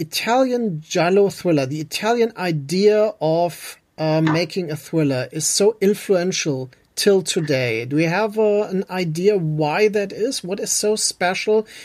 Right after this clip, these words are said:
about this? And, uh, at the same time, the Italian phrase "giallo" is,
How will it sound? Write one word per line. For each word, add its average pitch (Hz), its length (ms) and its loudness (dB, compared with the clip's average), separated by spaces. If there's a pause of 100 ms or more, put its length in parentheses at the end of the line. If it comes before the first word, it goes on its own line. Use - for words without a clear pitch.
(160)
about 170 340 2
this? 190 200 0 (320)
And, 214 320 2
uh, 185 220 4
at 175 120 -4
the 190 80 -2
same 226 260 2
time, 196 440 -2 (260)
the 175 240 0
Italian 208 500 0
phrase 175 400 -2
"giallo" 165 420 2
is, 170 380 -2